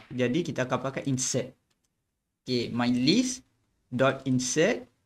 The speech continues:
Lepas tu kita nyatakan index apa, index mana. Ah, katakan kal-, macam kalau kita nak letak antara hello dan true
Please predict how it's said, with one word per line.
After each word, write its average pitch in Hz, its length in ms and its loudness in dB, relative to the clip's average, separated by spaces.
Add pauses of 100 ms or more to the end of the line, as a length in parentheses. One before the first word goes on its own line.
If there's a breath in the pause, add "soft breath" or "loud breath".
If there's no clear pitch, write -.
(140)
Lepas 123 160 -2
tu 147 160 -2
kita 143 160 -4
nyatakan 135 560 2
index 139 240 0
apa, 147 480 0 (160)
index 127 320 -2
mana. 147 480 0
Ah, 110 320 -8 (160)
katakan 120 480 -2
kal-, 120 240 0
macam 123 560 0
kalau 127 240 2
kita 131 160 0
nak 131 240 2
letak 127 160 -2
antara 131 320 0
hello 135 320 4
dan 135 240 2
true 165 160 6